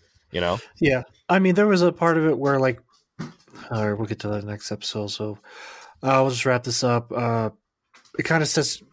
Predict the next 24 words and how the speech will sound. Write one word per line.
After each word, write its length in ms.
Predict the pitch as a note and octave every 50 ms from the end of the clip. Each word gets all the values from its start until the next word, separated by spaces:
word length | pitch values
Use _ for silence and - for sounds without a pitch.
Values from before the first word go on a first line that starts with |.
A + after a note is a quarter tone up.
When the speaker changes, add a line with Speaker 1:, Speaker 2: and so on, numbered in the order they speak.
| _ -
Speaker 2:
this 140 | C#3 B2
whole 180 | - C#3+ D3 C#3+
episode 360 | C3+ A#2+ - - C#3 C3 A#2+
is 120 | A2+ - -
setting 260 | - C3 B2+ B2 B2
the 80 | A#2+ G#2+
base 280 | A2 A2+ A2+ G#2+ -
of 60 | A2 G2
the 40 | -
conflict 500 | - - A#2 A2+ G2+ - G#2+ G2+ - G#2+
in 120 | G#2 G2 G2
Kansas 360 | - G#2+ G2+ F#2+ - - -
City. 300 | - A2+ A2+ A#2 A#2 A#2 _ _ _ _ _ _ _ _ _ _ _ _ _ _ _ _ _ _ _ _ _ _ _
So 100 | - B2
Joel 260 | A2+ A2+ A#2+ B2+ C3+ C#3
and 80 | C3+
Ellie 300 | C3+ C3 B2+ B2+ B2+ B2 A#2+
are 80 | A2+
kinda 240 | A#2+ - C3 A#2+ A2+
hiding 400 | G#2+ A#2+ A#2+ A#2+ A#2 A#2 A#2 A#2
and 100 | A#2 A#2
moving 260 | A#2 A#2 A2+ A#2 A2+
around, 540 | A2+ A2+ A2+ A2 A2 A2 A2+ A2 A2 G#2+ A2 - _ _
s-, 200 | - - -